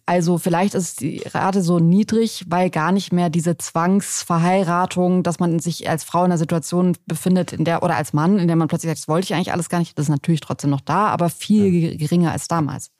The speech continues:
Speaker 2: Ja, so eine, so eine Ehe, wo, die man irgendwann zumindest als Zwang empfindet, die vielleicht
Speaker 1: Ja.
Speaker 2: jetzt nicht, äh, Zwang gestiftet worden ist, wie so in ganz klassischen,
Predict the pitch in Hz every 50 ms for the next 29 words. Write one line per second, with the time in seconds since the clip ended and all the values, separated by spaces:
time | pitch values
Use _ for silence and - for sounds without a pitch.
0 | _ _ _ _ _ _ - 120 117 113 107 117 117 113 113 117 113 104 117 117
1 | 120 - 123 120 143 156 131 110 - - 135 147 131 131 135 135 156 151 143 135
2 | 123 120 - 135 160 175 - - - 107 - - - - - 131 127 143 - 123
3 | 120 - - 147 180 185 147 120 104 120 110 - 113 160 160 135 107 - - 131
4 | 127 - - 160 - - 143 131 - - - 127 139 139 131 131 127 123 113 -
5 | - - 147 143 - - 151 - - 143 139 139 135 131 143 147 135 - - -
6 | 123 120 117 120 117 120 110 - - - 123 139 - 165 - 165 156 147